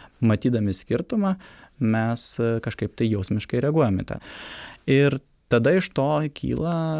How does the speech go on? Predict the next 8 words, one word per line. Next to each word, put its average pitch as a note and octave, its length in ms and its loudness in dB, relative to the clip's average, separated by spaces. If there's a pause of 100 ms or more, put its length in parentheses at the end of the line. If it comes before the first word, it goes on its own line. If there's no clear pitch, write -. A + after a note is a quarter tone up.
(160)
veiksmas. - 760 -4
Emociniai A2+ 560 0
impulsai, C#3+ 400 -2
jie A#2 140 -2
kaip - 240 -8
ir A#2+ 100 -4 (180)
motyvuoja G#2+ 640 -2
mus G2 340 -2